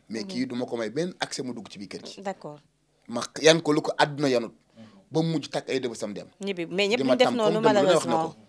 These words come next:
Speaker 1: Da ngaa am i rab ak woyu nga ak lu ne wax na ma ko, seen genre wax yooyu rek. Ma ne ko, "D'accord, mais yow, maag yow, mun noo bokk sax koñ bi, waxuma kër gi."
Speaker 2: Mhm.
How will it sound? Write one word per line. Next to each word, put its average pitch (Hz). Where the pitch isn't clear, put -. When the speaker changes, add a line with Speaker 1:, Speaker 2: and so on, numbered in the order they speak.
Speaker 1:
Da 123
ngaa 120
am 113
i 110
rab 107
ak 123
woyu 120
nga 113
ak 110
lu 143
ne -
wax 160
na 117
ma 101
ko, -
seen 139
genre 123
wax 107
yooyu 98
rek. 104
Ma 127
ne 143
ko, 110
"D'accord, 104
mais 127
yow, 135
maag 135
yow, 131
mun 139
noo 156
bokk 123
sax -
koñ 135
bi, 117
waxuma 110
kër 98
gi." -
Speaker 2:
Mhm. 180